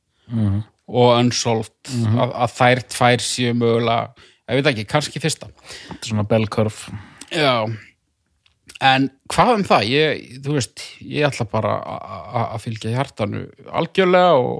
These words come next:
Speaker 2: og, og geri það nú þó að ég, þó að sé stundum gaman að sjá svona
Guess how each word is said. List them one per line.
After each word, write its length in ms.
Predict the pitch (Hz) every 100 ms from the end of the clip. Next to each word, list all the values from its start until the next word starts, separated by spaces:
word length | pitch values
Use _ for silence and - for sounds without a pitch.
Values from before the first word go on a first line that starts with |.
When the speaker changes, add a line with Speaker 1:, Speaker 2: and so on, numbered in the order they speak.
| -
Speaker 2:
og, 220 | 113 117
og 160 | - 113
geri 300 | - 117 135
það 160 | 139 160
nú 100 | 151
þó 140 | 120 117
að 140 | 117 113
ég, 200 | 110 - _ - - - - - _ -
þó 60 | 135
að 140 | 143
sé 100 | 143
stundum 360 | 170 160 139 135
gaman 260 | 135 131 117
að 120 | 123
sjá 140 | 156 139 120
svona 380 | - 117 113